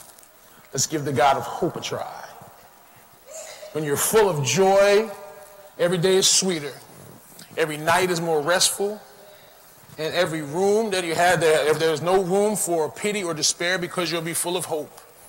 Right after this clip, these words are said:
Let me tell it to you like this. I've shared my testimony more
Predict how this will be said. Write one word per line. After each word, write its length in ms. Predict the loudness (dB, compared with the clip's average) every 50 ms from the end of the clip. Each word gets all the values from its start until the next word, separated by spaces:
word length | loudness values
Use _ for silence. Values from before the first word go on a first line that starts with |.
| -20 -20 -20 -20 -20 -20 -18 -16 -12
Let 100 | -12 -10
me 100 | -8 -4
tell 260 | -2 0 0 0 0
it 80 | -2 -4
to 120 | -6 -6
you 100 | -4 -2
like 240 | 0 0 -2 -2 -6
this. 480 | -8 -6 -4 -2 -2 -2 -4 -4 -8 -12 -18 -20 -20 -20 -20 -20 -10 -4 -2
I've 120 | 0 0
shared 260 | 0 0 2 0 0 0
my 100 | 0 -2
testimony 600 | 0 0 -2 -2 -2 -4 -6 -6 -6 -6 -6 -6
more 520 | -8 -6 -6 -4 -2 -2 -2 -4 -6 -8